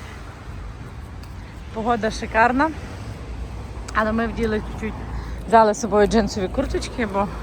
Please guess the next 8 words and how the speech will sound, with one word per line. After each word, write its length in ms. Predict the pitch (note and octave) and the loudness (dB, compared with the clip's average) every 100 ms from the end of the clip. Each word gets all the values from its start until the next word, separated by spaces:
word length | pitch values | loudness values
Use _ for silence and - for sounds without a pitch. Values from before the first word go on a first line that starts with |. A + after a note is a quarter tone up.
| - - - - - G#3+ | -8 -8 -8 -8 -6 -2
обіцяли 460 | G3+ A#3 C4 B3+ | -2 4 6 6
двадцять 300 | G#3+ A#3+ A#3+ | 6 4 6
один 200 | B3 A#3+ | 4 4
градус, 380 | A3+ C4+ C#4+ C#4 - | 6 6 6 0 0
але 200 | A3+ A#3 | 0 2
мені 180 | B3 C#4 | 2 4
здається, 380 | B3+ C4 C4 | 4 4 2
що, 140 | A#3+ | 0